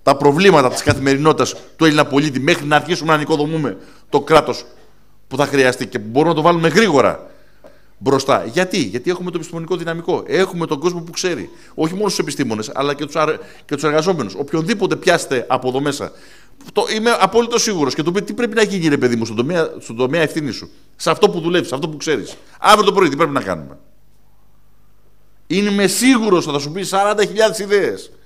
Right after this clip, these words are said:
Μπορούν να μπουν μπροστά». και να αποδώσουν άμεσα.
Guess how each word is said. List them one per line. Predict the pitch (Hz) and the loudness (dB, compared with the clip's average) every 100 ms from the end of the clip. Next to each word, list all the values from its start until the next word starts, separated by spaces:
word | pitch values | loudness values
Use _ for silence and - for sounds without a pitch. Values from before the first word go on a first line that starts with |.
| - - | -20 -16
Μπορούν | 143 165 185 | -2 2 2
να | 208 175 | 2 0
μπουν | 202 185 | -2 -4
μπροστά». | 180 190 160 87 - - - - - - - | -4 -2 -2 -4 -14 -20 -20 -20 -20 -20 -2
και | 160 | 2
να | 156 | 4
αποδώσουν | - 175 214 - 165 | 4 6 6 4 2
άμεσα. | 160 127 | 2 -2